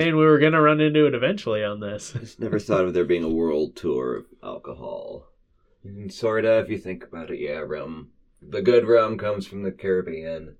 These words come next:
Speaker 1: Yep.
Speaker 2: Not necessarily Jamaica, though.
Speaker 1: No.
Speaker 2: Puerto Rico and the Virgin Islands also makes very good rum.
Speaker 1: Tequila's Mexican.
Speaker 2: Yeah, we, but I noticed that there was no geographical association with gin.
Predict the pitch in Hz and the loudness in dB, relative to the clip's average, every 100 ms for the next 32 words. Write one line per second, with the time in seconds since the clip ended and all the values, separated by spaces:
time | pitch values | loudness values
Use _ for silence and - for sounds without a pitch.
0 | _ 117 123 - 98 104 107 143 - 190 | _ -6 -6 -6 -6 0 0 0 4 6
1 | 190 196 190 202 190 139 123 - - - | 8 8 6 4 4 4 2 -4 -10 -18
2 | _ _ _ 113 - _ _ _ _ _ | _ _ _ -12 -12 _ _ _ _ _
3 | 113 113 123 120 123 120 117 117 120 107 | -8 -2 0 0 0 -4 -4 -2 -2 -2
4 | 113 113 92 76 98 113 - - - - | -4 -2 -4 -4 0 0 -2 -12 -14 -6
5 | 104 95 95 92 98 82 - _ - _ | 0 0 0 -2 -2 -4 -10 _ -20 _
6 | _ _ _ - - 123 113 117 117 113 | _ _ _ -20 -8 -6 -6 -6 -6 -6
7 | - 113 117 120 104 101 95 95 95 92 | -8 -10 -10 -10 -12 -10 -8 -6 -6 -8
8 | 85 - - _ _ 113 120 123 139 131 | -10 -16 -20 _ _ -6 -2 2 4 6
9 | 131 - 120 120 120 117 98 110 107 98 | 4 6 4 6 6 6 2 -2 -2 -4
10 | 101 104 101 101 95 95 95 90 - 101 | -6 -2 0 0 -4 -4 -2 -2 -2 -4
11 | - 90 92 87 82 76 80 92 101 90 | -4 -2 -2 -2 -10 -12 -2 0 2 0
12 | 95 | -4